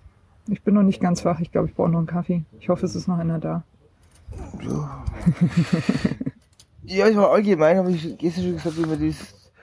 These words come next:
Speaker 2: äh, Revue passieren haben lassen. Also ich fand die Woche super geil.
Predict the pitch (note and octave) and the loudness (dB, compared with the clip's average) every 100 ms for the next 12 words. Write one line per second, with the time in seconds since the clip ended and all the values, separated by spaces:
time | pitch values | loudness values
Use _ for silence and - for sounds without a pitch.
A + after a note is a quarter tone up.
0 | _ _ _ _ _ _ - D#3+ D#3+ E3 | _ _ _ _ _ _ -2 2 4 4
1 | D#3+ D#3 D#3+ D#3+ D3 C#3+ D#3+ D3+ G3 G3+ | 2 0 -4 -6 -10 -8 -8 -4 -4 -2
2 | F#3+ E3+ F#3+ F#3 D#3+ F3 F3 - F3 E3+ | -6 -4 -2 -2 0 0 0 -4 -10 -10
3 | - - C#3 C3+ C3+ C#3 C3 D3 D#3 E3 | -12 -14 -8 -8 -6 -8 -6 -6 -6 -6
4 | D#3 D#3 B2+ C3 | -4 -2 0 2